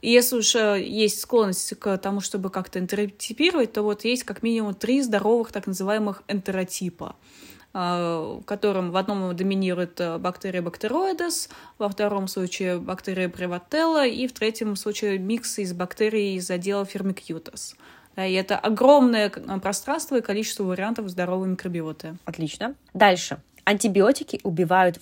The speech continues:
Speaker 2: все полезные бактерии в кишечнике.
Speaker 1: А, скорее миф, потому что очень сильно зависит от того, какие антибиотики, какого действия, да, то есть есть, конечно,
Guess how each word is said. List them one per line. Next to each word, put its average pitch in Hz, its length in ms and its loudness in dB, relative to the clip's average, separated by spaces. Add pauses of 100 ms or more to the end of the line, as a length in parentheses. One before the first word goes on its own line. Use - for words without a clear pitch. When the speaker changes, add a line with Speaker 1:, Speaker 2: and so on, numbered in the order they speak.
Speaker 2:
все - 360 -2
полезные 151 560 -2
бактерии 151 480 -4
в - 80 -12
кишечнике. - 680 -10 (100)
Speaker 1:
А, 247 640 4
скорее 220 720 4
миф, 240 500 2
потому 247 320 0
что 240 180 -2
очень 226 200 -2
сильно 226 300 -2
зависит 220 380 2
от - 60 -20
того, 220 220 4
какие 320 540 2
антибиотики, 269 1400 2
какого 285 760 2
действия, 233 640 0
да, 202 160 -2
то 190 100 -2
есть 175 180 -4
есть, 202 180 0
конечно, 196 540 -4